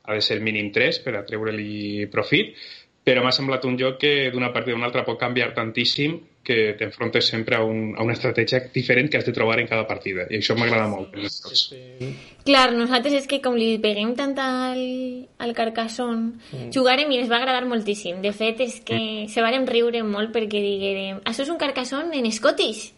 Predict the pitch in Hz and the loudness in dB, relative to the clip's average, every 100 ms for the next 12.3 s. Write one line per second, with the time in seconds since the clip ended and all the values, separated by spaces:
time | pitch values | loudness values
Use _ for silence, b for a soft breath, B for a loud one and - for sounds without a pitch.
0 | _ - 269 294 311 294 285 180 - 339 | _ 0 2 2 2 2 4 4 6 4
1 | - 349 - - 220 - - 196 - 180 | 8 6 6 -2 -4 -2 2 2 4 4
2 | 277 277 277 269 339 311 277 330 - 262 | 4 4 4 4 2 -2 -4 -6 -2 -2
3 | 262 262 - 240 240 269 254 247 262 247 | 0 0 -2 0 2 2 2 2 2 2
4 | 208 214 226 269 262 226 214 208 196 196 | 0 0 -4 -2 -2 -2 0 0 4 2
5 | 190 - - _ - 214 233 254 254 247 | 0 -6 -14 _ -6 -6 0 0 0 -2
6 | 240 B B B 254 240 240 285 392 - | -6 B B B -2 2 2 2 -6 -4
7 | 277 330 370 370 - 269 269 269 262 247 | -2 -2 -2 -2 0 0 2 0 -2 0
8 | 247 247 233 226 208 208 277 262 - 226 | 0 0 0 0 0 -4 -4 -6 -4 -6
9 | - - - 220 220 214 214 214 220 208 | -6 -20 -6 -4 -2 -4 -4 -6 -4 -4
10 | 202 202 202 196 220 208 202 - - 220 | -4 -6 -8 -8 -4 -4 -4 -10 -2 0
11 | 427 - - - 110 107 113 - 98 104 | 0 -6 -18 -12 -10 -8 -8 -6 -8 -4
12 | 104 98 220 | 0 4 6